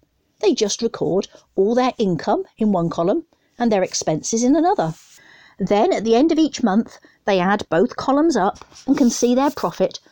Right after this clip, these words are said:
by taking the expenses total from the income total. Simple. You could use an Excel or similar spreadsheet to record these figures too. It is quite easy to learn how to do this from YouTube videos and online tutorials.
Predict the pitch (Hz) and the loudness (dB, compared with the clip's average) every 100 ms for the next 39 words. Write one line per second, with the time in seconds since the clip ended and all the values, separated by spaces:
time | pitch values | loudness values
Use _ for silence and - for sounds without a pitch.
0 | _ 240 240 202 196 240 247 196 - - | _ -4 -2 -2 0 0 2 0 -4 -4
1 | 208 - 262 277 - 165 160 180 233 - | -4 -2 -4 -4 -4 -4 -2 -2 -2 -6
2 | _ - 277 453 453 - 175 - 160 151 | _ 0 2 2 -2 -4 -4 -2 -4 -2
3 | 160 - - 403 226 165 - _ _ _ | -6 -8 -4 -2 -2 -6 -8 _ _ _
4 | _ _ _ _ _ _ _ _ - 339 | _ _ _ _ _ _ _ _ 0 2
5 | - - 240 233 226 - - - 175 185 | 2 0 0 2 -2 -4 -8 -2 0 0
6 | 294 202 - 247 226 208 - 202 170 - | 0 -2 -2 0 0 0 -2 -4 -4 -4
7 | 160 196 - _ 262 262 - 170 170 196 | -4 -4 -8 _ -4 -2 -2 -2 -2 -4
8 | - 156 160 - - 226 160 - _ _ | -4 -6 -6 -6 -2 -2 -2 -8 _ _
9 | _ _ _ _ 320 269 - 427 453 339 | _ _ _ _ -2 -2 -2 -2 2 2
10 | 359 202 - 214 214 214 202 208 247 170 | 2 0 0 0 2 0 -2 0 0 0
11 | 131 - - _ 277 247 247 240 185 165 | -6 -8 -14 _ 0 2 2 0 -2 -2
12 | - 147 131 151 170 190 190 185 190 196 | -4 -2 0 0 0 0 0 0 -2 -4
13 | 196 247 220 151 156 - | -2 -2 0 0 -4 -6